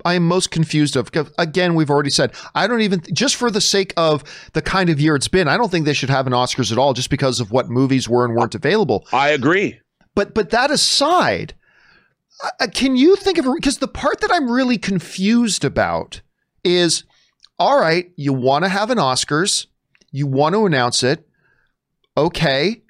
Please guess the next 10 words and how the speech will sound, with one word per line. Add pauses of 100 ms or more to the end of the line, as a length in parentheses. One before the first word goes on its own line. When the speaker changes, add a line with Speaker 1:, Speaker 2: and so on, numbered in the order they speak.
Speaker 1:
you
wanna
say
we
had
winners
this
year,
okay.
Speaker 2:
Mm.